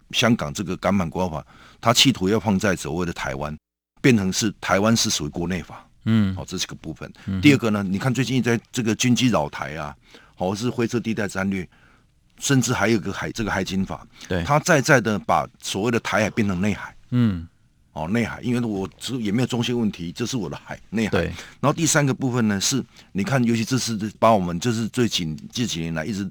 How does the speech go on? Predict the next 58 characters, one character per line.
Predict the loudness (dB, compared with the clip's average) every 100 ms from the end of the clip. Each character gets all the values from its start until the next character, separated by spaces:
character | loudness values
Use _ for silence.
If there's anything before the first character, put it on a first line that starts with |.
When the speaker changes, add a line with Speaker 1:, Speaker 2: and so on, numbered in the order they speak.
| -10 -12 0
Speaker 1:
把 |
我 | 2
们 | 2
的 | -2
这 |
个 | -4
邦 | -2 -2
交 | -2
国 | -4 -4
挖 | -4 -6
掉。 | -6 -8 -8
哦， | -2 0
Speaker 2:
嗯。 | 0 -4 -14 -2
Speaker 1:
那 | 0 2
尤 | 0
其 | 0
到 | 2
今 | 2 2
天 | 2
为 | -2 -6
止， | -10 -14 -20 -20 -6
他 | 0
其 | 2 2
实 | 0 -2 -8 _ _ -2
他 | 4
要 | 4 4
挖 | 6 6
掉 | 6 6 4 2 _ _ _
很 | -4 2 4
多 | 6 6
的 | 6
邦 | 4 4
交， | 2 2
代 | 4 2
表 | 0
什 | -4
么 | -2
意 | 0 0
义？ |
就 | -2
是 | -2 -2
要 |
去 | -2 -2
国 | -4 -4
家 | -4
化。 | -4 -6 -10 -2
Speaker 2:
嗯。 | 0 2 4
Speaker 1:
你 | 2
台 | 4 4
湾 | 6
根 | 4 0
本 | 0
不 | -4
是 | -6
一 | -6
个 | -6
国 | -8
家， | -8 -8 -10